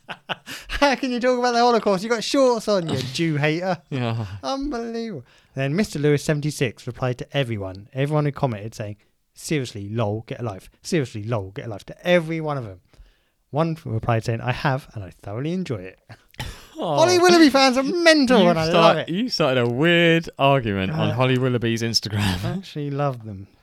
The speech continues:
Speaker 1: for being so mental.
Speaker 2: I'm gonna just ask, with that, did you do that through our
Speaker 1: Yes.
Speaker 2: Instagram? Okay, right. It wasn't just your personal.
Speaker 1: No, no.
Speaker 2: <laughs> You don't
Speaker 1: Thought
Speaker 2: want to engage with them on that.
Speaker 1: I thought they might follow us. They did not.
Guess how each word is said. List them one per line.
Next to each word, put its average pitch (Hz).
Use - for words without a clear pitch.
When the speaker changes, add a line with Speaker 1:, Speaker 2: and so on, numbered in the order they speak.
Speaker 1:
for 113
being 113
so -
mental. 117
Speaker 2:
I'm 135
gonna 160
just 127
ask, 104
with 165
that, 87
did 127
you 135
do 127
that 123
through 135
our 120
Speaker 1:
Yes. 110
Speaker 2:
Instagram? 90
Okay, 82
right. 82
It 87
wasn't 87
just -
your 85
personal. 92
Speaker 1:
No, 156
no. 117
Speaker 2:
<laughs> 151
You 135
don't -
Speaker 1:
Thought 113
Speaker 2:
want 101
to 95
engage 92
with 92
them 90
on 87
that. 90
Speaker 1:
I -
thought 139
they 117
might 120
follow 139
us. -
They 104
did 117
not. -